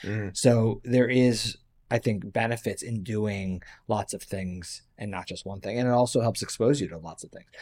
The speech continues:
Speaker 2: I also think, don't you think your, your likes change over time?
Speaker 1: Uh, I do, but, uh, being introduced to something at a young age and being able to master that thing
Speaker 2: Right.
Speaker 1: as, 'cause, you know, like,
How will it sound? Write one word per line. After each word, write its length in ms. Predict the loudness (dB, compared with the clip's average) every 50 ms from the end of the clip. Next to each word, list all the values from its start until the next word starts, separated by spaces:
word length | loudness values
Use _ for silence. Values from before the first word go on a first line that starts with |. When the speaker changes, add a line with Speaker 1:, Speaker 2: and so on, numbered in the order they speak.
| -16 -4 4 6
Speaker 2:
I 40 | 6
also 180 | 6 6 6
think, 160 | 6 6 6 6
don't 160 | 6 6 6
you 60 | 4
think 260 | 4 4 2 2 0 -4 -8 -20 _ _ _ _ _ _ -10 -2
your, 440 | 2 4 6 8 8 6 6 4 0 -6 -16 -20 _ _ -2
your 200 | 2 4 4 6
likes 260 | 6 4 4 2 0
change 460 | 0 0 2 2 4 4 2 2 2
over 220 | 0 0 -2 -4 -4
time? 300 | -4 -4 -4 -4 -4 -6 _ _ _ _ _ _ _ _ _ _ _ _ _ _ _ _ _ _ -20 _ _ -6 -2
Speaker 1:
Uh, 240 | 0 0 0 0 0 2
I 140 | 4 4 4
do, 560 | 2 4 8 8 10 10 8 6 2 -2 -4 0
but, 300 | 4 8 8 8 8 6 4 2
uh, 220 | 0 0 0 2
being 240 | 6 8 10 10 10
introduced 460 | 8 8 6 4 4 4 4 4 2
to 60 | 0 -2
something 420 | 2 2 2 4 4 4 2 2
at 140 | 2 0 0
a 60 | -2
young 360 | -2 -2 -2 0 0 0 0 0
age 400 | 0 0 0 0 -2 -2 -4 -4
and 100 | -4 -4
being 260 | -4 -2 -2 -2 -2
able 200 | -2 -4 -4 -4 -6
to 100 | -6 -6
master 680 | -4 -2 -2 0 0 0 -2 -2 -2 0 0 0 0
that 360 | 0 0 0 0 -2 -4 -6
thing 400 | -6 -4 -2 -2 -2 -2 -4 -4
Speaker 2:
Right. 240 | -4 -4 -6 -8 -12 _ _ _ _ -4
Speaker 1:
as, 340 | -4 -2 -2 -4 -6 -8 -4 0
'cause, 200 | 2 2 2 2
you 60 | 0
know, 120 | -2 -2 -4
like, 240 | -6 -8 -10 -12